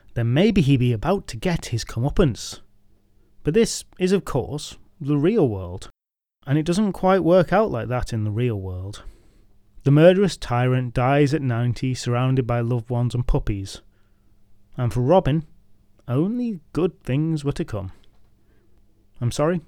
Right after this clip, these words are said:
I just tell the stories as they happened. With apologies to Lemony Snicket, I suggest that if you want stories where justice wins out,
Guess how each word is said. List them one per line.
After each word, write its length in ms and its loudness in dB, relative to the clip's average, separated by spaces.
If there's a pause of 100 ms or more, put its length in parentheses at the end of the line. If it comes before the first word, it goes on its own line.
I 100 0
just 240 -2
tell 160 0
the 80 -2
stories 440 2
as 100 0
they 80 2
happened. 500 0 (680)
With 120 2
apologies 580 4
to 100 -4
Lemony 360 4
Snicket, 560 -4 (120)
I 100 0
suggest 460 -2
that 80 2
if 120 2
you 80 2
want 220 0
stories 580 2
where 200 0
justice 560 -2
wins 200 2
out, 360 -6